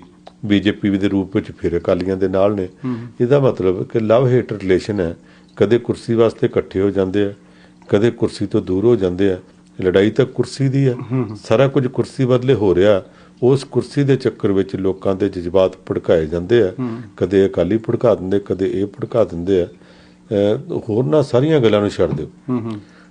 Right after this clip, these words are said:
Speaker 1: ਸ਼੍ਰੋਮਣੀ ਗੁਰਦੁਆਰਾ ਪ੍ਰਬੰਧਕ ਕਮੇਟੀ ਸਿੱਖਾਂ ਦੀ ਸਭ ਤੋਂ ਵੱਡੀ ਕਮੇਟੀ ਹੈ।
Speaker 2: ਹੂੰ, ਹੂੰ।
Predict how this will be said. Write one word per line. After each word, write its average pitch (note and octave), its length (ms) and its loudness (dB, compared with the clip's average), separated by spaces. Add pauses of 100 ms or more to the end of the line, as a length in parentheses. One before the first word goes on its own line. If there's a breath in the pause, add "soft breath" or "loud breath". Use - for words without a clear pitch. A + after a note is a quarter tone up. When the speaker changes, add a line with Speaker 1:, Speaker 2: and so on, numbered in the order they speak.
Speaker 1:
ਸ਼੍ਰੋਮਣੀ F#2+ 460 2
ਗੁਰਦੁਆਰਾ A2 400 2
ਪ੍ਰਬੰਧਕ G#2+ 420 -2
ਕਮੇਟੀ G2+ 400 -2
ਸਿੱਖਾਂ - 340 -8
ਦੀ G#2+ 120 -4
ਸਭ A2 180 -4
ਤੋਂ C#3 200 -2
ਵੱਡੀ G#2 220 0
ਕਮੇਟੀ F2+ 400 -4
ਹੈ। B2 60 -10 (180)
Speaker 2:
ਹੂੰ, B2 120 -4
ਹੂੰ। G#2 160 -8